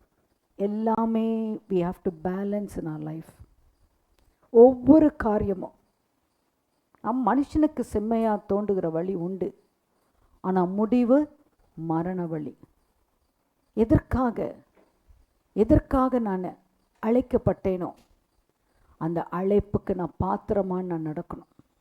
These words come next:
தேவஜனமே, உண்மையாவே நான் சொல்லணும்னா, கிறிஸ்தவ வாழ்க்கை வாழ்றது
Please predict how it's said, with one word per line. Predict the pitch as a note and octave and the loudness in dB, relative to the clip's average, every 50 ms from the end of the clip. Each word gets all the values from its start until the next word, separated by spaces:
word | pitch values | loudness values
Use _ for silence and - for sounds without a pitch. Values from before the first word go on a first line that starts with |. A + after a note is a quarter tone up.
| _ _ _ _ _ _ _ _ _ _ _ _ _ _ _ _ _ _ _ _ _ _ _ _ _ _ _ _ _ _ _ _ _ _ _ _ _ _ _ _ _ _ _ _ _ _ _ _ _ - | _ _ _ _ _ _ _ _ _ _ _ _ _ _ _ _ _ _ _ _ _ _ _ _ _ _ _ _ _ _ _ _ _ _ _ _ _ _ _ _ _ _ _ _ _ _ _ _ _ 2
தேவஜனமே, | G3+ F#3 F3+ G3 - G3 F#3 F#3+ F#3+ G3 F#3 F3+ F3 - _ _ _ _ _ _ _ _ _ _ _ _ _ _ _ _ - G3+ | 2 2 2 2 -2 -2 -6 -6 -4 -4 -4 -6 -6 -8 _ _ _ _ _ _ _ _ _ _ _ _ _ _ _ _ -6 -4
உண்மையாவே | F#3+ A3 B3 C4 C#4 C#4 C#4 C4+ C4+ B3 C4+ | 0 0 2 4 4 4 4 2 2 2 0
நான் | B3 A3 G#3+ G#3+ - | 0 0 -4 -4 -4
சொல்லணும்னா, | G#3 G3+ G#3 G#3 G#3 F#3+ F#3 F3 F3 F3 E3+ - A3 _ _ _ _ _ _ _ _ _ _ _ _ _ _ | -4 -2 -2 -2 -2 -4 -6 -4 -4 -6 -6 -8 -10 _ _ _ _ _ _ _ _ _ _ _ _ _ _
கிறிஸ்தவ | - - G#3+ - - - _ _ - C4 B3 A3+ A#3+ A3+ | -10 -8 -8 -8 -8 -12 _ _ 4 4 6 6 4 2
வாழ்க்கை | F#3+ E3+ F#3 F#3 G3+ G#3+ A3 A3+ - - B3 A3+ G3 | 2 0 0 0 2 2 0 -2 -2 -2 -2 -2 0
வாழ்றது | E3 E3 F3 F#3 G3+ A3 A3 G#3+ F3+ F#3+ F#3 - E3+ E3+ F3 G3 | 0 -2 -2 -2 -2 -2 -4 -2 -2 -2 -2 -2 -2 -4 -4 -4